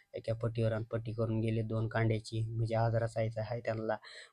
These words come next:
मग आज रचित आहेत बघा, आज मी बी सुट्टीवरच होतो. मग पुन्हा म्हणलं व्हिडिओ शूटिंग काढावी, ती दुसऱ्या दिवशीच काढू म्हणलं. आता यानं कांडीवर रचायला चालू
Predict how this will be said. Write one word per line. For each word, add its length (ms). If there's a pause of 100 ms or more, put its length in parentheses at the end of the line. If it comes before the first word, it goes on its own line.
(120)
मग 80
आज 180
रचित 340
आहेत 120
बघा, 260
आज 200
मी 160
बी 160
सुट्टीवरच 540
होतो. 320 (320)
मग 140
पुन्हा 220
म्हणलं 220
व्हिडिओ 200
शूटिंग 300
काढावी, 400 (560)
ती 500
दुसऱ्या 300
दिवशीच 320
काढू 380
म्हणलं. 260
आता 200 (420)
यानं 180
कांडीवर 380
रचायला 300
चालू 220